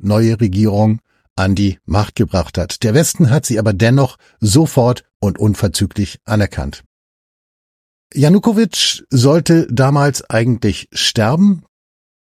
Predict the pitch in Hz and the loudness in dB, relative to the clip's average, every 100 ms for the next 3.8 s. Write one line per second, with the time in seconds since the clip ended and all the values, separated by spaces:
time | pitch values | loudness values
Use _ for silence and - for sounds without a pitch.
0 | _ _ 117 113 110 123 123 - 104 110 | _ _ 2 2 2 2 0 -2 -4 -2
1 | 117 - 120 113 113 - 113 107 104 - | -4 0 2 2 0 -2 0 2 0 -2
2 | - 98 87 - - 98 107 - 101 107 | -2 -2 -2 -8 -6 -2 -2 0 0 2
3 | 104 107 104 95 98 113 117 107 | 2 0 0 0 0 0 0 0